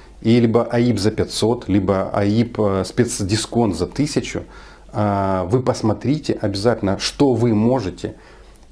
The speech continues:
и, а, что это означает для вас. То есть, если вы выбрали, к примеру, аип, э, который стоимостью пятьсот юнитов, значит, э, вы фиксируете дисконт, который там указан, И каждый месяц вы принимаете на себя обязательство, что вы будете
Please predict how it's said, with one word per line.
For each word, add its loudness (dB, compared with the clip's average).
и, 2
а, 0
что 2
это 0
означает -2
для 0
вас. -4
То -2
есть, 0
если 0
вы 2
выбрали, 4
к -8
примеру, 2
аип, 2
э, 2
который 0
стоимостью 0
пятьсот 0
юнитов, 0
значит, 0
э, 2
вы 2
фиксируете 0
дисконт, 0
который 0
там -2
указан, -2
И 0
каждый 2
месяц 0
вы 0
принимаете 2
на -2
себя -2
обязательство, -4
что -2
вы 6
будете 0